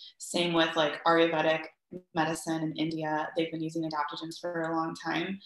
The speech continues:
But then, like, recent research was relating what, um, started taking place in Russia,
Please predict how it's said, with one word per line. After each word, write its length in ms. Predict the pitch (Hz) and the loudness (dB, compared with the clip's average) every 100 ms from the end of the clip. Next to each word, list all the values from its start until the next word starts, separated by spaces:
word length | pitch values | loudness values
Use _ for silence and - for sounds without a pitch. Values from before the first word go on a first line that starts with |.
| - - - | -16 -20 -6
But 120 | 190 | 0
then, 100 | 180 | 4
like, 220 | 175 165 - | 6 4 4
recent 400 | 247 262 - 175 | 4 4 2 0
research 520 | 175 - 170 170 - - - _ - | -2 0 2 2 0 -4 -6 _ 2
was 240 | 185 175 | 4 4
relating 560 | 175 170 170 170 170 - | 4 4 4 0 -2 -2
what, 200 | 160 - | -2 0
um, 200 | 165 165 | 0 0
started 240 | - 175 165 | 0 -2 -2
taking 260 | 175 175 | -4 -6
place 220 | 170 156 | -4 -4
in 80 | 165 | 0
Russia, 580 | 175 269 - 160 175 | 4 4 4 2 2